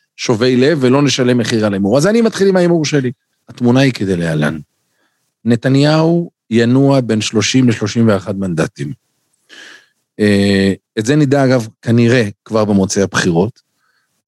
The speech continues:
לפיד ינוע סביב העשרים לכיוון מטה. בנט וסער ינשקו למנדט העשירי,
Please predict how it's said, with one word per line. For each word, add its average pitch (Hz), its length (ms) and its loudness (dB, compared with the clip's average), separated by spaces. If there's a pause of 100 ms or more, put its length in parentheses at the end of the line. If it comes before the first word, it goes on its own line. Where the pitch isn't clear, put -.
לפיד 143 560 -2 (280)
ינוע 127 360 2
סביב 123 320 0
העשרים 123 540 0
לכיוון 107 420 0
מטה. 90 320 -4 (1300)
בנט 143 340 0
וסער 139 640 0 (600)
ינשקו 131 680 0
למנדט 139 480 0
העשירי, 135 680 0